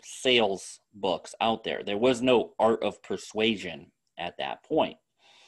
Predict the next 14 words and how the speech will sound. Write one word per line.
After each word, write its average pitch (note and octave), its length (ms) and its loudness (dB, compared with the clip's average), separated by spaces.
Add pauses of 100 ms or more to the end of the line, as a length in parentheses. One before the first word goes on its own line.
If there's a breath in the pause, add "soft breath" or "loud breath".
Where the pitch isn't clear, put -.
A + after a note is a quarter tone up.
(800 soft breath)
If B2+ 120 0
you E3 120 4
weren't, E3+ 480 6
went C#3 240 4
into C3+ 320 2
a A2 180 4
self-help C3 840 2
section G2+ 500 -2
of F#2 100 -4
a F2+ 40 -6
library, A#2 800 0 (540 soft breath)
the A2+ 60 -4
self-help, D3+ 720 2
the, G#2 320 -4